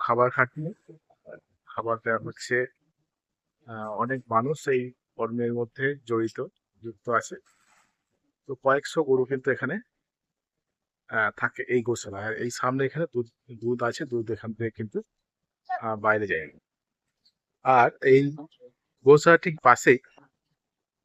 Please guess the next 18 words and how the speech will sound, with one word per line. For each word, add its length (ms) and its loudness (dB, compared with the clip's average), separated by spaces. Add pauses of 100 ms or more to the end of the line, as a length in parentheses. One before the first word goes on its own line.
(540)
আছে 280 2
গোবর 440 10
গ্যাস 220 6 (100)
তৈরি 220 8
করার, 240 10 (400)
আহ, 340 -2
ব্যবস্থা। 460 -2 (1040)
এই 200 6
গোবর 380 6
গ্যাস 240 8 (960)
কিন্তু 220 2
এখানে 180 6
তৈরি 320 6
হচ্ছে, 340 2
দেখতে 220 -2
পাচ্ছেন, 300 4 (680)
গোবর 420 10
গ্যাস, 300 8